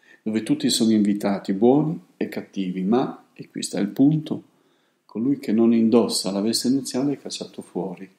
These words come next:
a significare che tutti, ma proprio tutti, sono invitati.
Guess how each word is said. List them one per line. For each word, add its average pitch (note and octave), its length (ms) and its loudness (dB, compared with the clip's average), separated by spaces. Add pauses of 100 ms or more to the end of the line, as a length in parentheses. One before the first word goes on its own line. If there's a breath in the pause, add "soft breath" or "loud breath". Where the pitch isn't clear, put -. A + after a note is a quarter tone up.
(640)
a - 100 -10
significare G#2 640 -2
che G2+ 180 -6
tutti, - 360 -12
ma - 160 -6
proprio G#2+ 340 -8
tutti, G2+ 480 -12 (200)
sono G#2 400 -2
invitati. F#2+ 760 -8